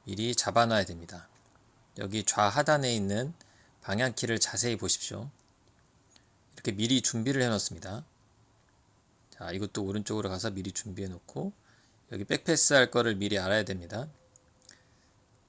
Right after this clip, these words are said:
네, 이제 삼 초 남겨놓고 성공한 모습을 보여주고 있습니다. 그리고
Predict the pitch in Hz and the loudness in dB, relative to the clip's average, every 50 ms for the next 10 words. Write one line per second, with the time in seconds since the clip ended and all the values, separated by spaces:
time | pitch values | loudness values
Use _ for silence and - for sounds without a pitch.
0 | _ _ _ _ _ _ _ - 101 95 87 85 - - - 104 - 104 104 - | _ _ _ _ _ _ _ -16 -14 -14 -14 -14 -16 -20 -14 -10 -4 -2 0 0
1 | - 156 151 - - 180 156 123 104 101 101 101 107 101 98 - - - 127 120 | 0 -2 -2 -2 -2 0 2 2 2 2 2 0 0 -2 -2 -4 -6 -6 -4 -4
2 | - 156 156 151 151 143 139 127 107 104 95 - - 104 101 92 - - 98 95 | -2 -4 -4 -2 -2 0 0 0 -2 -2 -2 -2 -2 -4 -6 -6 -6 -6 -6 -6
3 | 90 95 98 107 101 - - - 87 - - - - - _ _ _ _ _ _ | -8 -8 -8 -6 -6 -6 -6 -8 -10 -14 -20 -20 -20 -20 _ _ _ _ _ _
4 | _ _ - - - - - - - _ _ _ _ _ _ _ _ _ _ _ | _ _ -20 -20 -20 -20 -20 -20 -20 _ _ _ _ _ _ _ _ _ _ _
5 | - - - 104 98 117 131 147 151 | -16 -10 -10 -8 -4 -2 -2 -2 -2